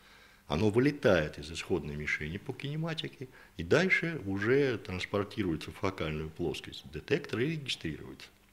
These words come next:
Мы видим пе-, время распада, мы видим его ядерно-физические характеристики, то есть энергию альфа-распада, спонтанного деления и так далее.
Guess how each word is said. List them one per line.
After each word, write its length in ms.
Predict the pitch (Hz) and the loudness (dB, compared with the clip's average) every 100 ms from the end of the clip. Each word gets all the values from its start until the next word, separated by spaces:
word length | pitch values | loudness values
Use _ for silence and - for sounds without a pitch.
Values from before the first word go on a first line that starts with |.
| _ - | _ -6
Мы 160 | 92 143 | 4 4
видим 300 | 117 87 76 | 4 0 -2
пе-, 280 | - 76 80 | -6 -8 -6
время 500 | 78 95 127 175 170 | -2 2 2 0 -6
распада, 500 | 147 135 - 143 135 | -8 -8 -6 -8 -6
мы 400 | 104 80 82 98 | -8 -10 -8 -6
видим 300 | 160 139 127 98 | -4 -4 -4 -4
его 340 | 87 113 156 - - - - 92 | -2 -2 -4 -8 -14 -16 -4 4
ядерно-физические 800 | 110 135 95 - 92 107 - - | 4 6 0 -2 -6 -6 -8 -8
характеристики, 640 | - 87 85 71 - - | -8 -8 -6 -6 -6 -8
то 60 | - | -10
есть 160 | - | -6
энергию 480 | 80 78 73 71 71 | -4 -4 -4 -6 2
альфа-распада, 880 | 117 139 113 113 - - 113 101 90 | 2 2 -2 -4 -4 -2 -2 -2 -6
спонтанного 760 | - 69 71 107 123 135 120 | -10 -14 -8 -2 -2 -2 -4
деления 440 | 113 107 104 98 85 | -4 -4 -4 -6 -10
и 40 | |
так 240 | - 76 65 | -10 -10 -10
далее. 220 | 67 | -14